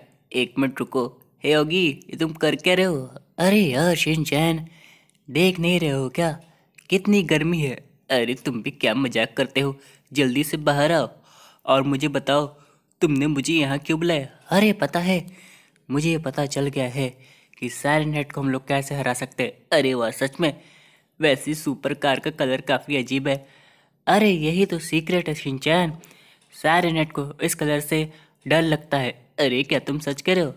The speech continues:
अरे हाँ बिल्कुल। तो हम लोग एक ऐसा ही आयरन मैन आर्मर लेने जा रहे हैं, वो भी टोनी स्टार्क से। चलो मैं भी चलूँगा,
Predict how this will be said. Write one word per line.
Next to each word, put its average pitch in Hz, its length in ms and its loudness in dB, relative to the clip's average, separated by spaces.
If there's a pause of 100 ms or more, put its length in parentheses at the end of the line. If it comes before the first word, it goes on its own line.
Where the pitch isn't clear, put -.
(140)
अरे 180 280 4
हाँ 151 320 2
बिल्कुल। 135 400 0 (600)
तो 160 80 -2
हम 160 260 2
लोग 165 200 0 (440)
एक 185 360 2 (160)
ऐसा 165 220 0
ही 165 120 -2 (240)
आयरन 165 320 4
मैन 170 160 0 (100)
आर्मर 143 280 2
लेने 143 280 0
जा 135 160 2
रहे 147 120 0
हैं, 151 120 0 (420)
वो 165 100 4
भी 165 120 4
टोनी 156 240 0
स्टार्क 147 280 0
से। - 180 -4
चलो 147 360 0
मैं 139 240 0
भी 156 100 -2
चलूँगा, 165 460 0